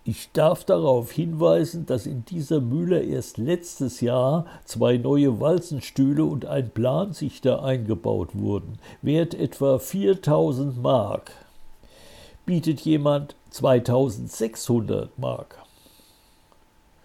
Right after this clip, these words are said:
Doch offensichtlich war keiner der Anwesenden dazu bereit.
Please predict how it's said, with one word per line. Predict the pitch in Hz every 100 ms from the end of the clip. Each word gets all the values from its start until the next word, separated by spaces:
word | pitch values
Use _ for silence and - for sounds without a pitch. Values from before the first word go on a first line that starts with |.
| _ _ _ _ -
Doch | 98 -
offensichtlich | 131 - 135 - - 110 110
war | - 101
keiner | - 107 110 120
der | 107 107 -
Anwesenden | 95 90 95 98 87 87 90 92 123 _
dazu | - 98 - 107
bereit. | 87 113 90 90 - - -